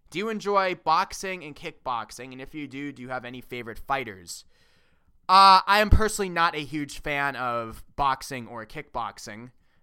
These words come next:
Um, so my favorite fighter is whoever beats Floyd Mayweather. Uh, you know, if that ever happens, that's, that's something I enjoy. Um, but no, I'm, I'm not a huge fan.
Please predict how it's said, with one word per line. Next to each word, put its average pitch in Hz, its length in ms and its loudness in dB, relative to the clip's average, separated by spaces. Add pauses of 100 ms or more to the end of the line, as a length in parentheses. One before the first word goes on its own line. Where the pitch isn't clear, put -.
(160)
Um, 107 760 -8
so 113 500 -4
my 135 80 -4
favorite 190 300 0
fighter 165 280 0
is 143 120 -8
whoever 135 560 -4 (360)
beats 156 300 -8
Floyd 135 240 -6
Mayweather. 117 600 -10 (540)
Uh, 101 420 -10 (280)
you 117 80 -16
know, 98 240 -14 (160)
if - 60 -20
that 113 180 -8
ever 104 160 -8
happens, 101 680 -12
that's, - 580 -14
that's 101 220 -16
something 107 280 -12
I 101 120 -12
enjoy. 98 480 -12 (400)
Um, 110 560 -6
but 147 240 0
no, 120 320 0
I'm, 120 160 -8
I'm 165 100 -10
not 175 200 0
a - 20 -4
huge 156 340 -8
fan. 123 480 -8